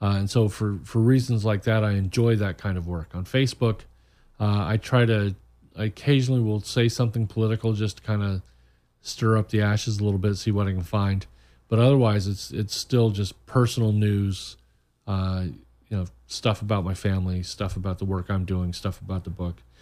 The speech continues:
So it's a mix. I make sure that I've got a good mix of talking about what other people are doing most of the time and then talking about what I'm doing part of the time.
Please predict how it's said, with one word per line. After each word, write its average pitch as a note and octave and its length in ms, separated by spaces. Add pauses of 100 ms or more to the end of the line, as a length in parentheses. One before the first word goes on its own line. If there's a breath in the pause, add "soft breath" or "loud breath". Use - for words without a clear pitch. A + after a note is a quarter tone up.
(120 soft breath)
So - 160
it's A2 120
a A2 40
mix. G#2 500
I G2+ 80
make G#2 240
sure A2 220
that G#2 100
I've F#2+ 100
got F#2+ 160
a F#2 60
good G2 320
mix G2+ 340
of F#2 320 (600)
talking A2 360
about F#2+ 260
what G2+ 120
other A2 220
people A2 320
are G2+ 60
doing F#2+ 480 (100)
most A2+ 320
of G2+ 100
the F#2+ 80
time F#2+ 340
and F#2 300
then F2+ 240 (720)
talking G#2 340
about G2 220
what G2 120
I'm G2 200
doing F2+ 320 (140)
part G2+ 240
of E2+ 60
the E2 60
time. - 200